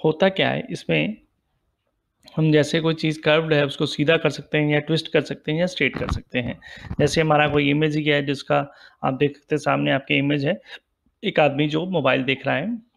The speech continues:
उसका नेक कैसे कर्व्ड हुआ हुआ है,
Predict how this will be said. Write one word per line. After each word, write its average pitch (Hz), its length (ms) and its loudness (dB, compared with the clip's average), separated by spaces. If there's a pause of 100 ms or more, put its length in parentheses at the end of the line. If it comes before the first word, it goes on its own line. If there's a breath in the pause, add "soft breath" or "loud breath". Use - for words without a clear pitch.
(1040)
उसका 165 260 0
नेक 165 240 0
कैसे 156 240 2
कर्व्ड 143 260 2
हुआ 123 220 2
हुआ 120 240 -2
है, 113 80 -12